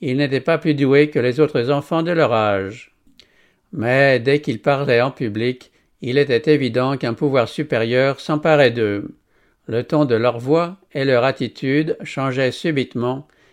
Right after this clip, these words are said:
et ils faisaient entendre l'avertissement du jugement avec solennité et puissance. Dans les termes mêmes de l'Écriture,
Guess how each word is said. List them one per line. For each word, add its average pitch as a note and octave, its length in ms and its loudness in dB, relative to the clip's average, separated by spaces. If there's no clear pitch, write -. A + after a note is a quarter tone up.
et C3 140 0
ils D3 60 0
faisaient D3+ 320 2
entendre D3+ 480 0
l'avertissement C#3 720 -2
du D#3 160 0
jugement C#3 540 -2
avec C3+ 300 -2
solennité D3 720 0
et E3+ 60 0
puissance. B2 880 -4
Dans A#2 160 -6
les C3+ 140 0
termes B2+ 360 2
mêmes B2+ 260 0
de B2 100 0
l'Écriture, C3 840 -2